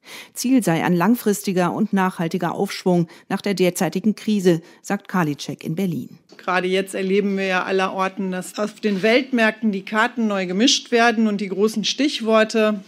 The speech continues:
Speaker 2: sind, glaube ich, Klimaschutz und Digitalisierung. Und genau deswegen ist jetzt die richtige Zeit, massiv in die Bereiche Bildung, Forschung und Innovation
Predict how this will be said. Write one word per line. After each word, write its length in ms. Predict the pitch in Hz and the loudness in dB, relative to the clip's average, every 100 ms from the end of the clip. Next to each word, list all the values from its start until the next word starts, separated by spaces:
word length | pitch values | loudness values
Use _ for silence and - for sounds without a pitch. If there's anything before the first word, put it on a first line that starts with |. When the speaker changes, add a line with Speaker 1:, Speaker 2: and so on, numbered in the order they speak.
| _ | _
Speaker 2:
sind, 380 | - 202 196 196 | -8 -6 -6 -6
glaube 260 | 190 180 185 | -4 -2 -2
ich, 440 | 220 220 - - - - _ - | -2 -2 -2 -12 -20 -20 _ -20
Klimaschutz 720 | - 220 214 208 - 208 190 - | -4 0 2 2 0 -2 -4 -8
und 340 | 190 175 - | -6 -6 -8
Digitalisierung. 1160 | 175 190 - 180 180 165 196 240 233 226 226 - - - - | -6 -6 -4 -4 -4 -2 2 4 6 4 2 -2 -18 -20 -10
Und 100 | 196 | -6
genau 240 | 196 196 185 | -4 -2 -2
deswegen 400 | 190 190 214 208 | -2 -2 -4 -4
ist 160 | 202 | -4
jetzt 240 | 196 190 - | -4 -4 -6
die 60 | |
richtige 440 | 196 202 208 185 185 | -4 -4 -4 -6 -6
Zeit, 480 | 196 185 190 190 - | -4 -2 -4 -6 -10
massiv 760 | 185 190 220 226 233 226 226 - | -4 -2 -2 -2 0 2 0 -6
in 140 | 196 | -8
die 100 | 185 | -6
Bereiche 580 | 185 175 180 185 180 185 - _ | -6 -6 -4 -4 -4 -8 -10 _
Bildung, 480 | - 208 208 202 196 | 2 4 4 -2 -6
Forschung 640 | 185 - 185 185 - 190 | -8 -8 -4 -4 -2 -4
und 200 | 180 170 | -4 -8
Innovation 840 | - 220 208 185 185 - 208 196 196 | -6 -2 0 0 -2 -2 0 2 0